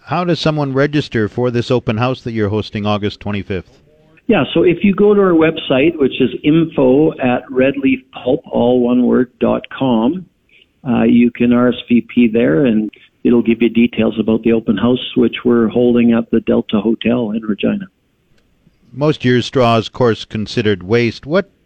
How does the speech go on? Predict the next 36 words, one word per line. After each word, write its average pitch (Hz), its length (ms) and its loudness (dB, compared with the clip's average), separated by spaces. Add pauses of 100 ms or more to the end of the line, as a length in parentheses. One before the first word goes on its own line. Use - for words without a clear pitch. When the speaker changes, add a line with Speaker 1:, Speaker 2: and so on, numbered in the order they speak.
(160)
Speaker 1:
do 127 100 -6
you 156 100 0
hope 160 160 -2
to 131 100 -4
do 131 180 0
with 139 160 0
it? 95 80 -4
What 117 120 -2
do 131 60 -2
you 131 80 -4
t-, - 180 -6
will 139 240 2
you 123 160 0
turn 139 220 -6
it 127 120 -2
into? 131 320 -4 (960)
Speaker 2:
So 185 400 0 (180)
think 208 300 -2
of, 180 300 0 (140)
uh, 143 280 0
the 127 120 -2
box 151 380 -2
inside 147 380 -2
the - 60 -6
box, 147 380 -2 (380)
inside 139 380 -2
the 135 80 -2
box 135 400 -2
in 135 140 -2
some 135 220 -2
cases 135 500 -2
that 127 160 2
arrives 123 460 -2
on 127 120 2
your 120 140 0
front 135 260 -2